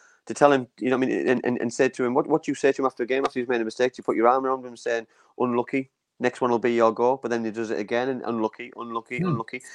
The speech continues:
Speaker 1: As a player, for an outsider, let's say, let's say I'm a, I'm a young player, um, and I see all these defenders making mistakes and I'm waiting for my opportunity. When does my opportunity come? I'm waiting for those players to make
Speaker 2: Hmm.
Speaker 1: mistakes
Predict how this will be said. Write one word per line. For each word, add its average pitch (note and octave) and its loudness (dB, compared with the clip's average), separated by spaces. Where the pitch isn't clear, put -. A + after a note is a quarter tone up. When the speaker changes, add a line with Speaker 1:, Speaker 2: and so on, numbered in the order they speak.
Speaker 1:
As D#3 10
a F3 10
player, F3 8
for D3 0
an C#3+ 4
outsider, C3+ 2
let's B2 -4
say, A#2+ -2
let's A#2+ -6
say A#2+ -4
I'm A2+ -4
a, A2+ -4
I'm A2+ -4
a - -2
young A2+ -2
player, G#2+ -4
um, F#2 -6
and G#2 -6
I G2+ -4
see G#2 0
all G#2+ 6
these G#2+ -2
defenders G#2 -4
making G2+ -2
mistakes G2 -4
and F2+ -4
I'm G#2+ 8
waiting A2 6
for A#2 -6
my A2 2
opportunity. G#2 0
When B2 2
does D3 -6
my C3+ 2
opportunity C#3+ -4
come? C#3 -2
I'm C3+ 6
waiting C3+ 2
for - -8
those B2 0
players A#2 -2
to A2 -8
make A2+ 0
Speaker 2:
Hmm. - -12
Speaker 1:
mistakes D#3+ -2